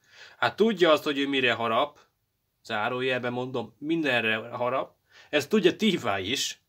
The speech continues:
volt olyan edzés, elszakadt Desirtől. Hát most nem elke-, szakadni kell, amit a gólvonal környékén. Jó, karfesz távolságot megtartja, és akkor dobja neki Kars.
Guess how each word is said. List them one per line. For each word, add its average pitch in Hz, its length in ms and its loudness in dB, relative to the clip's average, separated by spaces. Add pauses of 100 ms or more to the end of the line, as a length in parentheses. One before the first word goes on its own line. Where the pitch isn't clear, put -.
volt 165 300 -2
olyan 175 160 2
edzés, 127 400 2
elszakadt 143 500 0
Desirtől. 139 800 -2 (240)
Hát 135 120 2
most 165 160 0
nem 170 140 0
elke-, 135 240 0
szakadni 165 420 -4
kell, 165 160 -4
amit 151 220 -6
a 139 60 -4
gólvonal 123 580 -2
környékén. 104 640 -6
Jó, 123 200 -6
karfesz 175 440 -2
távolságot 131 680 0
megtartja, 156 680 -6 (300)
és 131 160 -2
akkor 120 220 -6
dobja 113 340 -2
neki 104 320 -4
Kars. - 520 -4